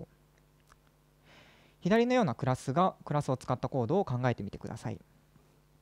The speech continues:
さて、えー、この例だとどこにリテ-、リテインとリリースが挿入されるでしょうか。ちょっと考えみ-、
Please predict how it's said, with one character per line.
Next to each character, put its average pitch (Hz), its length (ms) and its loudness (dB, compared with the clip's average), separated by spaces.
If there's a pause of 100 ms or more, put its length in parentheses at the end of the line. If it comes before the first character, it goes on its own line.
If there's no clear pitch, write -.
(600)
さ - 120 -4
て、 - 240 -4
え 113 200 -2
ー、 - 20 -6
こ - 140 -2
の 220 120 2
例 240 200 8
だ 131 100 0
と 185 440 0
ど 175 120 2
こ - 120 4
に 139 260 0
リ 120 120 -4
テ-、 - 140 -6 (160)
リ 123 100 2
テ 135 160 4
イ 131 100 2
ン 127 100 -4
と 127 200 0
リ 123 80 2
リ 123 140 2
ー 123 40 0
ス - 120 -8
が 120 80 2
挿 120 200 -6
入 120 120 -2
さ 120 140 -2
れ 113 80 -2
る 117 100 0
で 101 80 -8
し - 100 -12
ょ 110 60 -8
う - 40 -12
か。 - 140 -12 (2000)
ち - 80 -6
ょ - 20 0
っ - 20 -8
と - 80 -10
考 135 200 0
え 120 60 4
み-、 104 120 -4